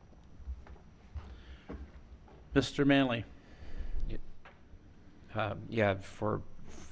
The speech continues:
Speaker 2: I guess for my sake and for the sake of, of folks at home, I, I didn't clearly hear what the motion was, and, and so I'm having a hard time understanding precisely what you're proposing.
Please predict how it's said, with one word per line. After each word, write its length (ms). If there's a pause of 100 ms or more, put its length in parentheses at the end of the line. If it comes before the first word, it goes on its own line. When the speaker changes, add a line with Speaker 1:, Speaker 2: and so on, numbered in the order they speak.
(640)
Speaker 2:
I 60
guess 180
for 140
my 180
sake 300
and 160
for 140
the 100
sake 260
of, 220
of 140
folks 280
at 120
home, 280 (1400)
I, 340
I 20
didn't 220
clearly 500
hear 640
what 220
the 360
motion 500
was, 360
and, 240
and 160
so 100
I'm 120
having 260
a 40
hard 240
time 220
understanding 720 (380)
precisely 580
what 240 (760)
you're 120
proposing. 640